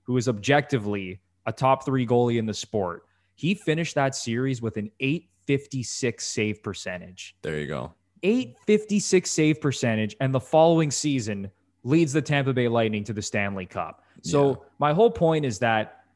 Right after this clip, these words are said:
Speaker 1: any goalie could get lit up. Any goalie could get hot. But when I look at what Jack Campbell has done this season, to me, there's no reason to be concerned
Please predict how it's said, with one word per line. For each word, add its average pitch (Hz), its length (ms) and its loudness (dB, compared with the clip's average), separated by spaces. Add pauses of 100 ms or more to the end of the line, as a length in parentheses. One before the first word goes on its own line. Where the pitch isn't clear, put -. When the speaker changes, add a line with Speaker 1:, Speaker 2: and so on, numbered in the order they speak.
(680)
Speaker 1:
any 294 320 0
goalie 143 380 2
could 131 140 -4
get 127 220 0
lit 113 240 0
up. 95 340 -2
Any 254 300 2
goalie 160 400 2
could 135 120 -4
get 117 200 0
hot. 98 440 -2 (260)
But 143 80 -2
when 147 160 2
I 208 120 4
look 233 200 2
at 208 60 2
what 165 140 0
Jack 147 300 0
Campbell 156 340 -2
has 110 180 -4
done 117 220 -2
this 143 140 -6
season, 175 500 -6 (840)
to 147 100 -2
me, 165 360 0
there's 127 280 -2
no 180 240 4
reason 156 480 0
to 131 80 -8
be 131 120 -2
concerned 110 880 -4